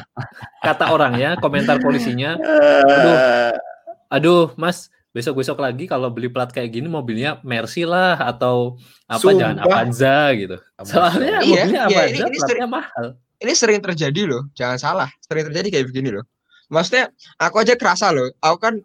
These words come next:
Speaker 3: mobil saya second ya, dulu, oke, ini mau jadi
Speaker 2: Anjay,
Speaker 3: masukin atau enggak?
Speaker 2: anjay.
Speaker 1: Oke.
Speaker 2: Aku kan, aku kan petrol head, asik.
Speaker 3: Nah, <laughs> berisik. Mobil saya kan second ya, dulu tuh pas, pas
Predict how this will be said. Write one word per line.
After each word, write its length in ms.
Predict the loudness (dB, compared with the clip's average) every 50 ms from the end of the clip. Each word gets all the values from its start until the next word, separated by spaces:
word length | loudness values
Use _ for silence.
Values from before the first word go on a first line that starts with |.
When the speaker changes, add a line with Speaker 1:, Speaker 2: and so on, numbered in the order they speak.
| _ _ -20 -14
Speaker 3:
mobil 200 | -12 -10 -8 -4
saya 140 | -2 -2 0
second 260 | 0 -2 -6 -6 -8 -8
ya, 100 | -8 -10 -12 _
dulu, 320 | -8 -6 -4 -4 -4 -6 -8
oke, 160 | -10 -8 -6
ini 140 | -4 -4 -4
mau 120 | -6 -8
jadi 160 | -8 -6 -4 -4
Speaker 2:
Anjay, 60 | 0 2
Speaker 3:
masukin 180 | 4 4 6 6 6 4 4 2 2
atau 160 | -2 -2 0
enggak? 100 | 0 0 2
Speaker 2:
anjay. 220 | 2 0 0 0 -2 -2 -2
Speaker 1:
Oke. 160 | -2 -2 -2 -4 -6
Speaker 2:
Aku 200 | -6 -6 -8 -8
kan, 200 | -2 0 0 0 0
aku 220 | -2 -4 -4 -4 -2
kan 140 | -2 -2 -2
petrol 380 | 0 -2 -2 -2 -2 -2 -2 -2
head, 200 | -2 -4 -6 -6
asik. 540 | -6 -12 -12 -12 -12 -14 -14 -14 -16 _ _ _ -20 -20 -20 -16
Speaker 3:
Nah, 160 | -4 -4 -2
<laughs> 240 | 0 0 -2 -2 -2
berisik. 400 | -2 -2 -2 -2 -4 -4 -6 _ _ -20 -20 -16 -2
Mobil 160 | 0 2 4
saya 160 | 4 4 2
kan 80 | 2 2
second 220 | 0 -2 0 0 0
ya, 100 | 0 -2
dulu 220 | -2 -2 -4 -4
tuh 120 | -4 -4
pas, 120 | -6 -4 -6 -6 -8 _
pas 160 | -4 -4 -4